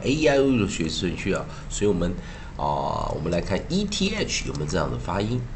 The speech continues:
啊？可以发现啊，元音加上T H啊，在单音节啊，一个E T H的发音是没有啊。啊，在，当然，呃，有些人名是有的啊，B E T H啊，bath，bath，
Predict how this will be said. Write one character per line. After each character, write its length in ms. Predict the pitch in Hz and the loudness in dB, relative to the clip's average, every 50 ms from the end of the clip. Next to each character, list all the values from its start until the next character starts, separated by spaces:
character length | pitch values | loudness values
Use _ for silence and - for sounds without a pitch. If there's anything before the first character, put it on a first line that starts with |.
| - - | -6 -6
啊？ 120 | 80 76 - | -6 -6 0
可 80 | - 139 | 2 4
以 100 | 135 135 123 | 6 6 6
发 180 | 131 135 143 | 6 6 4
现 220 | 143 - 151 127 101 | 6 4 6 6 6
啊， 40 | 90 82 | 6 6
元 160 | 87 92 104 | 6 6 6
音 220 | 127 147 165 170 170 | 4 2 2 2 2
加 160 | - 143 147 | 2 2 2
上 180 | 143 139 - | 2 2 2
T 220 | - - 139 139 139 | 0 0 2 2 2
H 240 | 131 - - - 82 | 2 2 2 0 0
啊， 100 | 78 82 | 2 2
在 120 | 95 95 | 2 0
单 320 | - - 117 117 131 143 | 2 4 2 2 4 2
音 120 | 147 151 147 | 0 0 0
节 200 | - - 76 76 | 0 0 0 0
啊， 80 | - - - - - - | 0 -2 -4 -8 -6 -6
一 80 | 92 95 | -4 -4
个 80 | 104 | -4
E 260 | - - 117 160 175 165 | -4 -2 -2 -2 0 -2
T 260 | - - 165 147 139 | 0 0 2 4 4
H 180 | 117 - - - | 4 2 0 -2
的 80 | 78 | -4
发 200 | 76 - 82 85 | 0 0 2 2
音 140 | 90 92 90 | 2 0 0
是 80 | 92 90 | -2 0
没 280 | 80 73 69 80 104 | 0 0 0 2 2
有 120 | 110 95 - - | 2 2 2 2
啊。 200 | - 71 78 - - - - - - - - - - | 0 -2 -2 -2 -6 -8 -8 -6 -6 -8 -8 -8 -4
啊， 240 | - 69 69 67 67 | -2 0 0 0 0
在， 380 | - - 90 82 78 69 67 - - - - | 2 4 4 6 4 2 0 -4 -8 -10 -4
当 140 | - 104 110 | 2 6 8
然， 200 | 104 92 - - - - - - - - | 8 8 6 2 -4 -8 -10 -8 -2 0
呃， 240 | 78 78 76 76 | 0 2 2 0
有 160 | 78 80 85 78 | 0 0 0 2
些 140 | - 117 | 2 2
人 220 | 107 92 80 78 - | 2 4 4 2 4
名 240 | 107 98 90 85 85 | 2 2 0 0 0
是 180 | - - 95 | 0 0 0
有 200 | 82 80 - - | 0 -2 -2 -4
的 140 | - 57 62 | -4 -4 -4
啊 100 | 67 67 - - | -4 -4 -2 -2
，B 140 | 95 95 | 0 0
E 240 | 98 - 85 90 92 | 0 0 -2 -4 -4
T 280 | 90 - - 98 92 87 | -4 -2 2 2 4 4
H 240 | 85 85 - - 62 | 2 0 0 0 0
啊， 120 | 58 - - - | 0 0 2 2
bath，bath， 1300 | 90 92 90 87 87 - - - - - - - - - - - - - - - 110 110 107 92 87 | 4 4 4 4 2 -2 -4 -6 -8 -10 -12 -12 -12 -12 -12 -12 -12 0 6 8 8 8 8 6 4